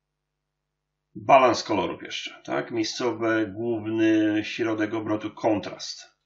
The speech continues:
Za dużo. Fajnie. I wrócę teraz jeszcze do ustawień grupy podstawowej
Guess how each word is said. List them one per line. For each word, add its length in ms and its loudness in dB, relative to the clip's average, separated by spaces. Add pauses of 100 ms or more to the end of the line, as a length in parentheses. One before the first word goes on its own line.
(3250)
Za 120 -12
dużo. 680 -2 (2000)
Fajnie. 360 0
I 120 -2
wrócę 340 2
teraz 320 -2
jeszcze 240 -4
do 80 0
ustawień 580 0 (420)
grupy 360 4
podstawowej 960 -2